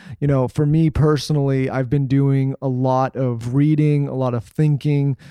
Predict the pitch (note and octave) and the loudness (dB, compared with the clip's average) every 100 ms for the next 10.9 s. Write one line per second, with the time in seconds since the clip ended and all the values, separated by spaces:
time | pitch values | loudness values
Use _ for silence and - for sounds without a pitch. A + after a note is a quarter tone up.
0 | - - C#3 C3+ B2+ A2+ A#2 C#3 D3 D3+ | -20 -6 -2 0 -2 -4 -2 2 2 2
1 | D3 D3 D3 C#3 C3+ C3+ C#3 C3 B2+ - | 2 0 -2 -2 0 0 0 -2 -4 -8
2 | A#2+ - C#3 - D3+ - E3 E3+ D#3+ - | -12 -4 -4 -2 -4 -2 -2 0 -2 -2
3 | D#3 C#3 C3+ B2+ A#2+ C3+ B2 A#2 A2+ - | -2 0 0 -2 -4 -4 -2 -2 -4 -6
4 | A#2 A#2+ A#2+ A2+ B2 A2+ A#2 A2+ A2+ A#2 | -6 -4 -4 -4 -4 -4 -4 -4 -4 -4
5 | A#2 A#2 - A#2+ A2+ - _ _ _ B2+ | -4 -6 -6 -6 -6 -10 _ _ _ -4
6 | A#2+ B2 - A#2+ - B2+ B2 A#2+ A2 C3 | -2 -4 -6 -10 -4 -4 -2 -4 -2 -2
7 | A#2+ A#2 A2+ C3+ C3 A#2 A#2 - A#2+ A#2 | -2 -6 -2 0 0 0 -4 -8 -10 -10
8 | - B2 B2 - B2+ A#2+ A#2+ C3 C3+ B2+ | -6 -4 -4 -4 -4 -2 -4 -2 -2 -2
9 | A#2 A#2+ A#2+ A#2 - B2 B2+ A#2+ A#2 - | -2 -2 -4 -6 -6 -4 -4 -4 -6 -8
10 | B2 B2 B2+ - - A2+ A#2 B2 C3 | -6 -4 -4 -6 -10 -8 -8 -6 -8